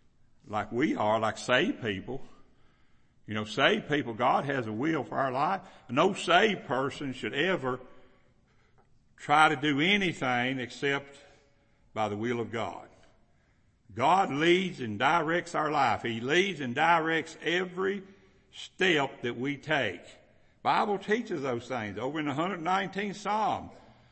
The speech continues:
David says he directs every step that we take. Now, I know you, you might say, "Well, I have to do some terrible things sometimes," uh, but God directs every step we take.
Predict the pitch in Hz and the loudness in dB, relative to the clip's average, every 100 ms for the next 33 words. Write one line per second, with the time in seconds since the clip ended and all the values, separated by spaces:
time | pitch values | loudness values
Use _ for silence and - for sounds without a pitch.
0 | _ - 117 165 185 147 - 143 135 120 | _ -8 0 2 2 -2 -4 -2 0 0
1 | 98 120 110 127 160 165 180 170 - 151 | -4 -6 0 2 2 2 -2 -4 -6 -2
2 | 185 185 196 185 - - 202 208 196 185 | -2 -4 -6 -6 -8 -2 0 0 -2 -8
3 | 180 185 196 185 202 220 160 - - - | -4 -4 -4 -4 -2 -2 -4 -10 -20 -20
4 | - _ _ _ _ _ _ - 131 135 | -20 _ _ _ _ _ _ -6 0 2
5 | 120 - - 156 208 220 196 156 147 123 | 0 -2 -6 -6 -2 -2 -2 -2 -4 -6
6 | - - - - - - _ _ _ 127 | -14 -20 -20 -20 -20 -20 _ _ _ -6
7 | 156 170 165 - 165 165 131 120 113 117 | 0 2 0 0 0 2 0 0 0 -2
8 | - 139 139 170 180 170 143 175 165 - | -10 -6 -4 0 0 -2 -4 -2 -2 -2
9 | 123 107 175 185 143 123 170 190 202 - | -8 -4 -2 0 -2 0 0 0 -2 -4
10 | 156 127 131 135 143 147 - - - - | -4 0 0 0 -2 -6 -14 -20 -20 -20
11 | - - - - - 120 120 107 101 101 | -20 -20 -20 -18 -4 0 2 2 0 -4
12 | 110 98 120 127 - 107 104 120 170 196 | -10 -4 -4 -4 -10 -18 -2 2 4 4
13 | 160 165 165 180 - 151 160 180 - 156 | 0 -2 0 -2 -2 -4 -4 -6 -4 -4
14 | 185 247 254 202 214 127 - | -4 -8 -8 -4 -4 -6 -12